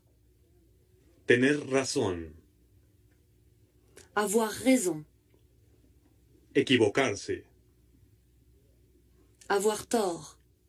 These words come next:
Speaker 1: Tener suerte.
Speaker 2: Avoir de la chance.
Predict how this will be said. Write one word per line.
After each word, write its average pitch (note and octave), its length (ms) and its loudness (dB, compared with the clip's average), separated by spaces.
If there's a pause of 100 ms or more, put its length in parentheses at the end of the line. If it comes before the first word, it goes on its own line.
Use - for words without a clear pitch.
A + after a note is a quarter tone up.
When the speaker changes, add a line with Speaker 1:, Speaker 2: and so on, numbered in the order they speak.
(1120)
Speaker 1:
Tener A2+ 320 2
suerte. A#2 640 0 (2250)
Speaker 2:
Avoir A#3 380 -2
de A3 100 -2
la G3+ 120 0
chance. - 600 -2